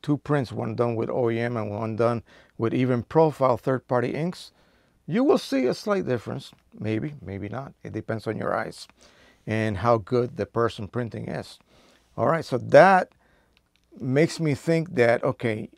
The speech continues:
now you're concerned with the problems of clogging, and clogging occurs a lot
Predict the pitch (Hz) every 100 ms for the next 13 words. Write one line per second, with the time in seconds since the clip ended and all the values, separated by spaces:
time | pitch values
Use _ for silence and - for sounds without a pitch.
0 | _ _ 127 131 151 175 165 165 151 -
1 | 135 127 123 127 - 110 107 - _ _
2 | _ _ _ _ _ _ _ _ _ _
3 | 208 117 - 151 139 120 113 - - 160
4 | 151 143 110 95 101 - - 113 110 -
5 | 147 196 226 247 226 - 131 120 - -
6 | _ _ _ _ _ _ _ _ _ _
7 | _ 110 101 90 92